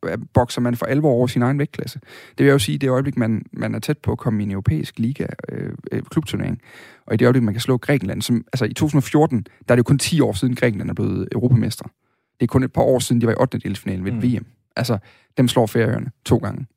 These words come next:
Speaker 1: på, øh, på, i samme kvalifikation. Så, så det er jo, det er også noget, det vi skal snakke om senere. Jamen, hvor sætter man barren hen? Fordi vi har også, øh, Trond Duarte med,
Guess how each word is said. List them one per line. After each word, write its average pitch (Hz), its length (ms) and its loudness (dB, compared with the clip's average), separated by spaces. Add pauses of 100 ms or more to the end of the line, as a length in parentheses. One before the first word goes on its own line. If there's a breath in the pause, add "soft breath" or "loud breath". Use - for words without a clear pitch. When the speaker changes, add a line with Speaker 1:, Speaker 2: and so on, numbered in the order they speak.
Speaker 1:
på, 92 340 -4
øh, - 80 -16
på, 92 100 -12
i 120 60 -10
samme 104 220 -6
kvalifikation. 104 540 -8 (560 loud breath)
Så, - 160 -4
så - 140 -4
det 120 160 2
er 139 60 8
jo, 175 240 4 (180)
det 160 60 6
er 160 40 8
også 156 140 4
noget, 175 80 4
det 165 60 0
vi - 20 -6
skal 160 120 -6
snakke 160 160 0
om 165 60 0
senere. 165 180 0
Jamen, 139 120 4
hvor 151 160 4
sætter 165 220 2
man 139 160 0
barren 175 260 -4
hen? 131 220 -2
Fordi 117 480 0 (300 soft breath)
vi 120 60 0
har 120 60 4
også, 123 200 0
øh, 117 80 2
Trond 123 240 0
Duarte 123 400 4
med, 123 160 4